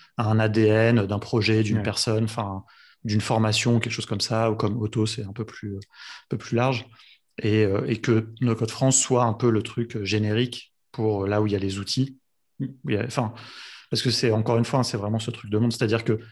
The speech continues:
Speaker 1: quelqu'un demain qui veut faire un, un, un Slack, euh, Webflow, c'est possible, hein. Enfin, je veux dire, il y
Speaker 2: Ouais.
Speaker 1: aurait pas, euh, moi, je, j'y verrais aucun problème.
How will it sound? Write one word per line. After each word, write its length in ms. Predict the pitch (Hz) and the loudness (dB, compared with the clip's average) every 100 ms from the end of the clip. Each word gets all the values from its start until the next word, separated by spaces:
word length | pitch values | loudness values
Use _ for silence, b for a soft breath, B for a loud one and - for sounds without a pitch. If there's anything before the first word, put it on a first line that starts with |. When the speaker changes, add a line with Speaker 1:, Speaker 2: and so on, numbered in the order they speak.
| B - | B -2
Speaker 1:
quelqu'un 320 | 127 156 147 | 0 2 2
demain 240 | 120 127 | 4 2
qui 140 | 123 113 | 2 0
veut 100 | 110 | 0
faire 200 | 123 110 | 0 -2
un, 140 | 120 123 | -2 -2
un, 500 | 107 101 101 101 107 B B B B B B _ - | 0 0 -2 -4 -8 B B B B B B _ -4
un 80 | 117 | -2
Slack, 300 | 120 113 - | 0 0 2
euh, 100 | 101 | 2
Webflow, 540 | 104 - 151 156 - - _ _ _ _ | 2 2 0 0 -4 -20 _ _ _ _
c'est 100 | - | -2
possible, 360 | 120 185 160 | 0 2 2
hein. 120 | 123 127 | 2 0
Enfin, 180 | 135 110 | -2 -2
je 80 | 98 | -2
veux 180 | 107 107 | -4 -4
dire, 220 | 104 113 | -2 0
il 40 | 107 | 2
y 40 | |
Speaker 2:
Ouais. 60 | 101 | 2
Speaker 1:
aurait 140 | 104 | 0
pas, 300 | 113 110 107 | 0 2 2
euh, 80 | 98 | 0
moi, 140 | 101 101 | -2 -4
je, 100 | 95 | -6
j'y 140 | 95 98 | -8 -6
verrais 180 | 98 | -2
aucun 200 | 98 104 | -2 -4
problème. 640 | 98 113 107 123 127 104 | -6 -2 2 4 4 2